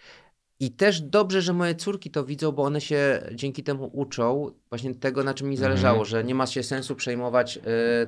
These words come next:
Speaker 1: tym, co o tobie piszą. Jest to nieuniknione, jak osiągasz sukces, że będą cię hejtować.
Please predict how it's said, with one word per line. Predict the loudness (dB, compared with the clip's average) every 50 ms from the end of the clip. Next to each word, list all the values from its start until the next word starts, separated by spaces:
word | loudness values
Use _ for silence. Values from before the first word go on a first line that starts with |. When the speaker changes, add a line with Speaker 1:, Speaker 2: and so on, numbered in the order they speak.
| -2 -8 -20 -20 _ _ _ _
Speaker 1:
tym, | -6 -4 -4 -4 -6 -8 -10
co | -6 -4 -4
o | -2
tobie | -2 -2 -4 -4 -4
piszą. | -4 -6 -6 -6 -6 -4 -4 -4 -6 -6 -10 -14 -20 -20 -20 -20 -20 -20 _ -20 _ _ _ _ _ _ -20 -20 -20 _ _ _ _ -16 -14 -14 -6 -4
Jest | -2 -2 0
to | 0 0
nieuniknione, | 2 4 4 6 6 4 4 2 0 -4 -4 -4 -2 -2 0 0 -2 -2 -4 -6 -8 -10 -4
jak | -2 -2 -2 -2
osiągasz | -2 -4 -2 -2 0 0 -2 -2 -4
sukces, | -6 -8 -6 -4 -2 -4 -4 -4 -8 -18 -20 -20 -20 -20 -8 -2
że | 0 0 2
będą | 2 2 2 2 2
cię | 0 -2 -2
hejtować. | -2 -2 -2 -2 -4 -6 -8 -8 -12 -14 -16 -20 -20